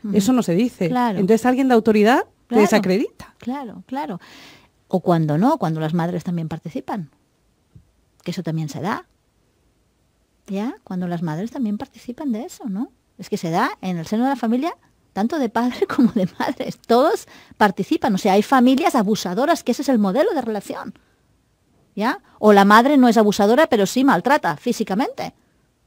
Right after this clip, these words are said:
Speaker 1: ¿No? Yo tenía un caso que no sale en el libro, que una madre que pegaba unas palizas tremendas y un padre que abusaba. Los hijos escogieron al padre, como mínimo ahí había cariño.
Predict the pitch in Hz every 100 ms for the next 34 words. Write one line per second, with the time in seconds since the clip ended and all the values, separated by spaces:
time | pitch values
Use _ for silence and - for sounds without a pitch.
0 | _ _ _ _ _ _ _ - 208 285
1 | 494 208 208 233 220 208 233 247 220 202
2 | 214 208 202 190 208 254 349 330 226 -
3 | - 214 208 202 262 254 202 196 208 240
4 | 247 240 226 226 - 202 190 214 262 349
5 | 247 233 254 302 302 233 - 277 254 196
6 | 202 247 330 311 294 302 311 262 240 302
7 | 330 262 254 254 302 320 311 311 330 440
8 | - 269 294 302 294 359 523 -